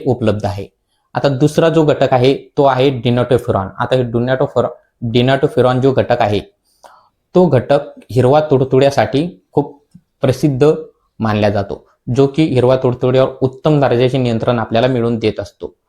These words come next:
आता यामध्ये डिनॉटोफिरॉन प्लस याच्यानंतर डायफेनथिरॉन हा घटक देखील आहे. आता शेतकरी मंडळी, डिनॉटोफिरॉन तुम्ही फक्त हिरवा तुडतुडीच्या नियंत्रणासाठी म्हणून वापरू शकता,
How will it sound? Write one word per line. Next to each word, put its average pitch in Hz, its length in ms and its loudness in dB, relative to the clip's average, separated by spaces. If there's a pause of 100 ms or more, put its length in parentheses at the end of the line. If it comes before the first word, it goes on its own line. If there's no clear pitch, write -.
(440)
आता 139 200 0 (360)
यामध्ये 135 680 2 (800)
डिनॉटोफिरॉन 139 840 0 (840)
प्लस 151 240 2 (200)
याच्यानंतर 127 560 0
डायफेनथिरॉन 117 720 0 (140)
हा 127 160 -4
घटक 123 240 0
देखील 117 340 0
आहे. 98 220 -8 (640)
आता 127 220 0
शेतकरी 156 300 0
मंडळी, 156 300 2
डिनॉटोफिरॉन 139 720 0
तुम्ही 143 300 0
फक्त - 220 -6
हिरवा 123 260 2
तुडतुडीच्या 131 560 0
नियंत्रणासाठी 123 640 -2
म्हणून 123 260 -4 (120)
वापरू 120 280 -2
शकता, - 340 -8